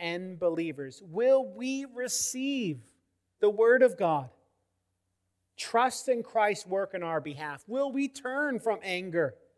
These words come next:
and whatever else is hiding in our hearts? Well, I have the answer for you. The answer is yes.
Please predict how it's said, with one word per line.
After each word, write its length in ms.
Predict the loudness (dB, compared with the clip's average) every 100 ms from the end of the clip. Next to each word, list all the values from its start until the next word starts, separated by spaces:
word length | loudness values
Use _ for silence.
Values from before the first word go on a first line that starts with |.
| _ _
and 180 | -4 6
whatever 380 | 8 8 4 -2
else 320 | -2 -4 -10
is 120 | -8
hiding 340 | -6 -4 -6
in 160 | -10 -12
our 100 | -6
hearts? 540 | -2 -2 -4 _ -20 _ _ _ _ _ _ _ _ _ _ _ _ _
Well, 120 | 0
I 120 | 2
have 180 | 2 2
the 140 | -2
answer 260 | -8 -12 -16
for 240 | -18 -20
you. 100 | -20 _ _ _ _ _ _ _ _ _ _ _ _ _ _ _ _ _ _ _ _ _ _ _
The 200 | -6 -6
answer 380 | -6 -12 -18 -18
is 240 | -16 -18
yes. 640 | -18 -18 -18 -10 -10 -10